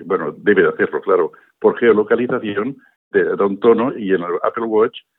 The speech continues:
te aparece un mensaje que te dice, eh, bueno, acabas de llegar a casa y tienes que lavarte las manos. Es buena idea, ¿eh? Porque no siempre se acuerda uno de que en, en las, eh,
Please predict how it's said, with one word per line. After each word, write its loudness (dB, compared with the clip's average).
te 0
aparece 2
un -6
mensaje -2
que -6
te -6
dice, -2
eh, 4
bueno, 2
acabas 0
de -2
llegar 2
a 0
casa -2
y -6
tienes -4
que -2
lavarte 0
las 0
manos. -8
Es 2
buena 2
idea, 4
¿eh? 0
Porque -2
no -2
siempre -8
se -2
acuerda 0
uno 0
de -6
que -2
en, -2
en 2
las, 0
eh, 0